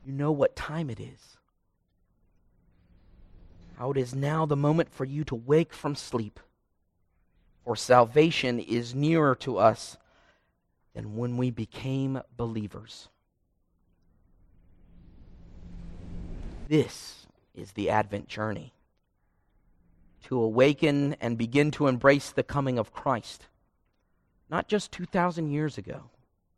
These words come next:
but now. Each one of us has a broken song, a quivery voice, a frail pitch. But don't you see?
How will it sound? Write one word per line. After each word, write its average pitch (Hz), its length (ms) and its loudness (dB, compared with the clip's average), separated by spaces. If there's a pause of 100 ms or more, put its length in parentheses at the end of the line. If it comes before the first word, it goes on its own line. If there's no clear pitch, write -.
(160)
but 110 160 -18
now. 151 420 -4 (2000)
Each - 260 -16
one 135 160 0
of 131 140 2
us 120 160 2
has 120 140 -6
a 120 60 2
broken 120 440 4
song, 107 500 -4 (1120)
a - 60 -20
quivery 123 460 0
voice, 113 400 0
a 98 60 -6
frail 113 300 0
pitch. - 520 -8 (2000)
But - 140 -20
don't 131 240 -10
you 127 60 -10
see? 160 340 -8